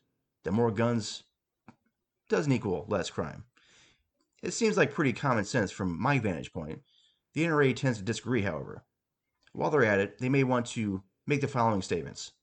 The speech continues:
More alcohol consumption equals less alcohol-related car accidents. More fried fast food consumption equals less obesity.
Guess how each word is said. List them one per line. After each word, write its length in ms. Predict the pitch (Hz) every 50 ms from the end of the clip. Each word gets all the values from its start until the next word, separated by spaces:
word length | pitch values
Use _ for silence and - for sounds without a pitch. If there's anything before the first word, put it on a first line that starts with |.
| _ _ _ _ _ _ _ -
More 180 | 113 127 131
alcohol 340 | 110 131 135 - - 123 117
consumption 480 | 117 117 98 - 113 95 98 110 104 92
equals 300 | 98 98 110 104 92 -
less 300 | 113 110 101 - - - - _ _ _ _ -
alcohol-related 600 | 113 127 127 - 117 107 95 92 90 92 90 95
car 260 | - - 160 135 117
accidents. 480 | 95 - - 76 - - - - - - _ _ _ _ _ _ _ _ _ _ _
More 220 | 104 110 127 139
fried 360 | 135 135 - 147 139 139 147 -
fast 280 | - 127 123 120 - -
food 120 | 123 117
consumption 540 | - 101 - - 101 92 - 104 98 104 110 -
equals 320 | 123 113 147 131 120 117
less 180 | 127 123 120 -
obesity. 600 | 127 117 135 131 120 - - - - - -